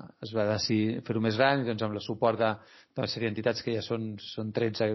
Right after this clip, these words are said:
des, ja, des, ja des d'entitats financeres fins a, fins a una auditora, hi ha un banc públic, hi ha una cooperativa de crèdit, hi ha col·legis d'economistes, col·legis de...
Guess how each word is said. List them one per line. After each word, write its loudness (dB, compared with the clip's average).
des, -2
ja, 6
des, 2
ja 6
des 2
d'entitats 0
financeres 4
fins -4
a, 8
fins 0
a 6
una 2
auditora, 4
hi 4
ha 8
un 0
banc 2
públic, 4
hi 4
ha 6
una -2
cooperativa 4
de -4
crèdit, 4
hi 4
ha 8
col·legis 0
d'economistes, 2
col·legis -4
de... -4